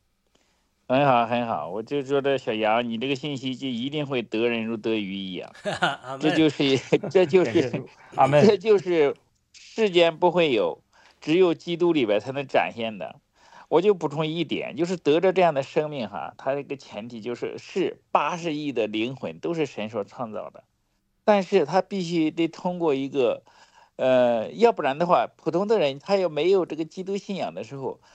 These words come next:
Speaker 1: 他那个灵呢是睡的，他那个魂呢是暗的。你要进入这个生命呢，就是需要一个宝血，神的那，就是那个义是怎么成的，就是说你怎么样进入了这个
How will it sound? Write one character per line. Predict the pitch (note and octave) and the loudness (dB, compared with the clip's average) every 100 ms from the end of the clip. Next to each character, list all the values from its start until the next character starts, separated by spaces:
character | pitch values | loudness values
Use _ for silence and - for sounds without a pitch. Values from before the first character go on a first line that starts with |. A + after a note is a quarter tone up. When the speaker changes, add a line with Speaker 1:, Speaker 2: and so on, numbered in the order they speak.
| _ | _
Speaker 1:
他 | - G3+ | -6 -4
那 | G3+ | -2
个 | F#3 | -2
灵 | C#3 A2 G#2 C#3 | -2 -2 -2 -4
呢 | B2+ | -6
是 | - D3+ | -6 -10
睡 | - - C#4 F#3+ | -10 -10 -8 -6
的， | G#2 - _ _ _ | -8 -14 _ _ _
他 | G3 | -6
那 | A3+ | 0
个 | G#3+ | 2
魂 | F#3+ - A2+ G#2 | 2 0 -4 -2
呢 | C#3 C3+ | -2 -2
是 | C3+ - F3 - | -2 -2 -2 2
暗 | A3+ C4 D3 E2+ | 2 2 0 -4
的。 | - _ _ _ _ _ _ - | -14 _ _ _ _ _ _ 0
你 | F3 | 4
要 | A#3 | 4
进 | A#3 C#4 B3+ | 2 0 2
入 | G3 G3 | 2 2
这 | F#3+ | 4
个 | F3 | 2
生 | D#3+ - G#3+ G3+ | 2 2 2 2
命 | G3 C3+ | -4 0
呢， | G#2+ | -2
就 | A2+ F3+ | 0 -2
是 | E3 D#3+ | -2 -8
需 | - - G#3 | -8 -4 2
要 | F#3 A2 - - _ - - _ _ | 4 2 -2 -12 _ -20 -20 _ _
一 | - F3+ | -6 0
个 | F3+ | 0
宝 | - A2+ D#3 | 2 2 2
血， | E3+ - - | 0 -8 -12
神 | - - D3 | -16 -6 -2
的 | F#3 | 0
那， | F#3 | 0
就 | F3+ G#3+ | 0 2
是 | G3+ | 2
那 | G3+ | 2
个 | G#3+ | 0
义 | G#3+ C#4 B3+ | 0 0 0
是 | B2 G3 | 2 0
怎 | F3 A2+ | 0 -4
么 | F2 | -4
成 | A2+ - G2+ G2+ | -10 -10 -10 -8
的， | B2 | -8
就 | - F#3 | -6 -6
是 | G3 | -4
说 | G3+ | -4
你 | A3+ | -4
怎 | G#3+ D3 G2+ | -4 -6 0
么 | |
样 | C#3+ | 0
进 | F#3+ C#4+ C4 | 0 0 0
入 | F#3 | 0
了 | F3+ | 0
这 | C3+ C3 | -2 -4
个 | A2+ F#2+ | -4 -6